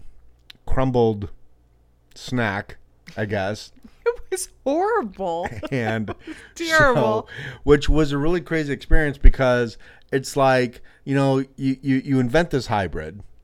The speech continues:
Speaker 1: I don't think it's ever been done. I don't think anyone's ever mixed, uh, pizza with pancake. It's like if pizza and pancake made love, it would be this hybrid. And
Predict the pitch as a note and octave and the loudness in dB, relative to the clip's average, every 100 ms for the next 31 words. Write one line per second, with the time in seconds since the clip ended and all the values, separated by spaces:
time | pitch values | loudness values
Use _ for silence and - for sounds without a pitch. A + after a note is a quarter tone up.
0 | - - E3 A3 G#3+ C#3+ C#3 B2 A#2+ A2 | -8 0 2 2 -2 -2 -2 -2 -2 -2
1 | A2+ C3+ G#2 B2+ D#3+ D#3+ C3+ C3+ C3+ B2 | -2 -2 -2 -4 -4 -6 -6 -4 -2 0
2 | A#2+ - A#2+ A2+ A#2 A2 G#2+ B2 B2 - | -2 -4 -6 -2 -2 -2 -4 -4 -4 -8
3 | - - - G#2 G2 F2+ E2+ - - - | -20 -20 -10 -6 -4 -4 -8 -14 -20 -20
4 | - - B2+ - A2 G2+ A#2 A2+ - G#2+ | 2 6 6 2 -4 -2 0 0 0 0
5 | B2 B2+ D#2+ D#2+ - - - - - B2 | -2 -6 -12 -12 -16 -20 -20 -20 -10 -4
6 | C#3 A#2+ A2+ - D#3+ D#3+ E3 D#3 D#3 - | -2 -2 -4 0 0 0 0 0 -2 -6
7 | A#2+ A#2 A2+ A2+ - - - A#2+ A2+ A2+ | -2 -2 -2 -6 -8 -8 -4 -2 -4 -4
8 | G2+ F#2+ F#2 G2+ G#2+ F#2+ G#2 E2+ E2+ - | -6 -6 -10 -6 -4 -2 -2 -2 -6 -14
9 | - G#2 G2+ G2 G2+ F#2+ - G2+ D#2 D2 | -8 -6 -6 -6 -6 -8 -6 -6 -6 -10
10 | C#2 - - - - - - - B2 A#2+ | -14 -18 -20 -20 -20 -20 -18 -4 0 2
11 | A#2 A#2 G#2+ | 0 -2 -6